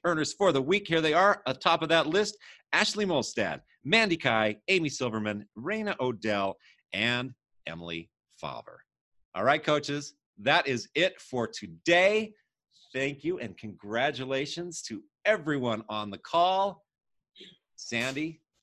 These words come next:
I'm gonna kick it back to you, but I'm gonna say first, make it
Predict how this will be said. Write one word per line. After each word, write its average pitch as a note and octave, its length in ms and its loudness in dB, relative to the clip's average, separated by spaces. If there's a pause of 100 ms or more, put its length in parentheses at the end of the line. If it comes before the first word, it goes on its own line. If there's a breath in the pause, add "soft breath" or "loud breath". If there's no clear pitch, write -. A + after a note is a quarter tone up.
I'm A2 80 -6
gonna G2 120 -6
kick C3+ 260 -8
it B2 100 -6
back C3+ 200 2
to C3 60 -14
you, C#3 100 -4
but B2 140 0
I'm B2 80 0
gonna D#3+ 160 -2
say G3 160 4
first, A#3 460 2 (540)
make D3 280 0
it G3 180 -2